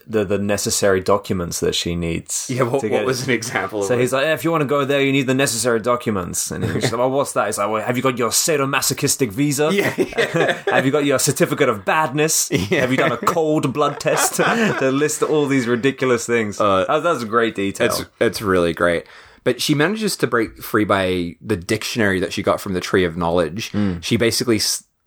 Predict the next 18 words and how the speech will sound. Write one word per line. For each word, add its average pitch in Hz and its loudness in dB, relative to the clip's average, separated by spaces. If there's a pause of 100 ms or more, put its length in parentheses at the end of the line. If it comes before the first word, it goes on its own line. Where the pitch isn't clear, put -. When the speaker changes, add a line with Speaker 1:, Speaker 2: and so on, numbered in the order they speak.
(120)
Speaker 2:
goes 117 0
through 107 0
that 104 2
and 92 -6
starts 98 -2
dropping 98 0
all 90 -2
these 92 -2
sort 98 -2
of 87 -8
complex - -2 (280)
concepts 104 -2
and 95 0
words, 92 0 (380)
uh, 92 2
on 95 0
Morsegal, 90 0
who 87 -2